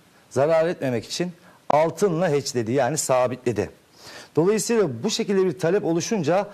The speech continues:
altın ons cinsinden yükseldi. Yani şu an bin beş yüz seviyesini test etti zaten. Hı hı. Ve, e, bin beş yüz otuz, bin beş yüz, bin beş yüz otuz bandına doğru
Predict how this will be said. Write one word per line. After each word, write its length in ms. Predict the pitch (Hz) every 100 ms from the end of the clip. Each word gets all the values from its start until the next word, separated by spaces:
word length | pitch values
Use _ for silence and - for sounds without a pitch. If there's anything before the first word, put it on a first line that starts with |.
| - - -
altın 360 | 180 185 214 202
ons 280 | 226 240 -
cinsinden 600 | 170 135 123 131 196 196 - _ _ _ -
yükseldi. 600 | 160 - 151 117 92 82 - _ - - - -
Yani 280 | 208 202 170
şu 220 | - 208
an 200 | 196 196 -
bin 260 | 151 196 202
beş 240 | 220 -
yüz 120 | 165
seviyesini 560 | - 185 175 - 208 214 -
test 280 | 208 202 160
etti 240 | 151 160
zaten. 420 | 131 104 - 202
Hı 560 | 202 - 120 104 - 160
hı. 40 |
Ve, 240 | 196 196 -
e, 440 | 170 175 170 170 147 110 113
bin 240 | 185 190
beş 300 | 226 214 -
yüz 400 | 175 - - - -
otuz, 420 | 160 165 180 175 -
bin 200 | 165 170
beş 240 | 180 170
yüz, 140 | 170 147
bin 160 | 165
beş 140 | 170 165
yüz 80 | -
otuz 340 | 160 185 139
bandına 400 | 151 147 139 131
doğru 400 | 165 135 196 202